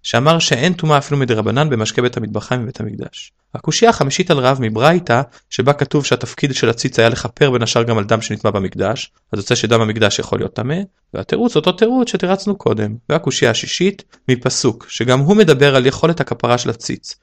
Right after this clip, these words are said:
והגמרא בשלב הקושייה הסיקה שהכוונה שהציץ מכפר על דם הקורבנות שנטמא במקדש,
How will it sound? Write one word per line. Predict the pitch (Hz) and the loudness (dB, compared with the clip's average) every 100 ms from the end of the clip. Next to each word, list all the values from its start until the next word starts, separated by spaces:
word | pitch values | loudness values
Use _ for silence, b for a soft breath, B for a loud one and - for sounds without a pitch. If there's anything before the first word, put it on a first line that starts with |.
| _ _ | _ _
והגמרא | 104 107 113 139 202 | -2 0 -2 0 0
בשלב | 170 139 156 | 0 2 2
הקושייה | 165 160 196 | 0 -2 0
הסיקה | 190 - 214 | 0 0 -2
שהכוונה | 185 170 147 160 190 | -2 -2 -4 -2 -2
שהציץ | - 131 - 214 | 0 -2 -2 -2
מכפר | 170 - - 170 | -4 -6 -4 -2
על | |
דם | 147 151 | 2 0
הקורבנות | 151 143 139 151 | 0 -2 -2 -2
שנטמא | - 127 - | -2 -6 -2
במקדש, | 131 127 123 117 117 - | -2 -2 -4 -6 -6 -14